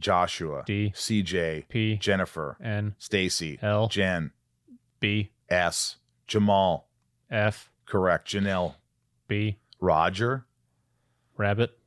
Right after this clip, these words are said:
Speaker 2: Um, um, um, S.
Speaker 1: Correct. Kimberly
Speaker 2: God.
Speaker 1: E, Mike E, Eldon Supremo, ninety-nine Moore, Ramirez, Santiago M, Chad W, Leanne
Speaker 2: B.
Speaker 1: Correctamundo, Janine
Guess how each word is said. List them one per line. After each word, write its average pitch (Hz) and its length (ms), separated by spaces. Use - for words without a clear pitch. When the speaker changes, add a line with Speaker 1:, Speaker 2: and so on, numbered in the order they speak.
Speaker 2:
Um, 101 240
um, - 160
um, 107 320
S. 120 500
Speaker 1:
Correct. 120 760
Kimberly 135 480
Speaker 2:
God. 107 80
Speaker 1:
E, 123 240
Mike 120 320
E, 117 200
Eldon 117 320
Supremo, 117 600
ninety-nine 117 580
Moore, 113 240
Ramirez, 110 420
Santiago 110 600
M, 110 260
Chad 117 320
W, 107 340
Leanne 120 800
Speaker 2:
B. 190 340
Speaker 1:
Correctamundo, 101 1500
Janine 120 920